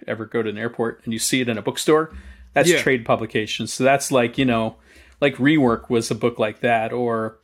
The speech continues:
Speaker 1: um, Tim Ferriss's books, or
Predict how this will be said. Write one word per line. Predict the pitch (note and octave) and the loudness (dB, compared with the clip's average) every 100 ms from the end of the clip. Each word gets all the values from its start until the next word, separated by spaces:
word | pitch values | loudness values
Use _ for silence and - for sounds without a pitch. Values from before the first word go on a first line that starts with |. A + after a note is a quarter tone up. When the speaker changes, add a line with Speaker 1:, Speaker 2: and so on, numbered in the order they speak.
| - | -12
Speaker 1:
um, | B2+ A2+ A2 A#2 - _ | -10 -8 -8 -12 -16 _
Tim | - D3+ C#3 | -2 -2 0
Ferriss's | C#3+ C#3 C3+ - A2+ | 2 2 2 0 -4
books, | - A2+ G#2+ - C3+ | -2 -4 -4 -4 2
or | A#2 A#2 A2 | 2 2 -2